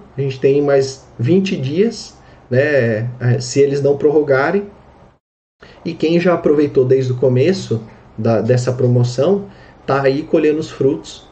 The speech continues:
o rendimento aí de duzentos e dez por cento do C D I. Bom, então, galera, é, isso foi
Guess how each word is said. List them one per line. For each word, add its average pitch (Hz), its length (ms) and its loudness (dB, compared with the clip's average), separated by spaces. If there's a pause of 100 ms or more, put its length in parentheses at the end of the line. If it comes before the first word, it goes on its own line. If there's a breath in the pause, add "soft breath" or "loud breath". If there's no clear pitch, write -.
o 135 140 -2
rendimento 131 580 0
aí 123 80 2
de 127 140 -2
duzentos 127 400 -2
e 131 60 -2
dez 117 220 0
por 120 200 -4
cento 110 340 -4 (100)
do 120 140 -4
C 127 220 0
D 135 160 2
I. 196 160 -8 (1900 loud breath)
Bom, 123 240 2
então, 214 340 2
galera, 143 440 2 (1000)
é, 120 340 2 (100)
isso 196 320 0
foi 156 720 0